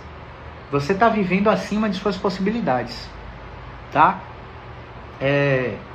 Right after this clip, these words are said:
não sei se vocês me acompanham desde o início, mas eu moro no mesmo lugar há anos, né? Eu já tinha possibilidade de, é, mudar aí de apartamento,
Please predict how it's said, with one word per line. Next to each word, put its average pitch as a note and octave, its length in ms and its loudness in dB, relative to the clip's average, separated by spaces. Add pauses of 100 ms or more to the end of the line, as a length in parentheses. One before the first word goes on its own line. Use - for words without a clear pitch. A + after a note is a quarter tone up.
(300)
não F3 100 6
sei G3 160 8
se F#3 80 0
vocês F#3 300 6
me F3 80 8
acompanham D3+ 420 4
desde C#3 240 4
o B2+ 40 4
início, F#3+ 360 0
mas A#3+ 220 0
eu B3 80 4
moro G#3 260 8
no G3+ 60 0
mesmo G3 340 2
lugar E3+ 340 4 (120)
há G#3+ 80 4
anos, E3+ 640 4 (420)
né? G#3 220 0
Eu G3+ 60 0
já F3+ 100 6
tinha B3 200 0
possibilidade D#3+ 680 2
de, B2+ 180 -2 (480)
é, B2 160 -2
mudar D3+ 400 4
aí D3 240 4
de C#3 100 0
apartamento, B2 1040 -2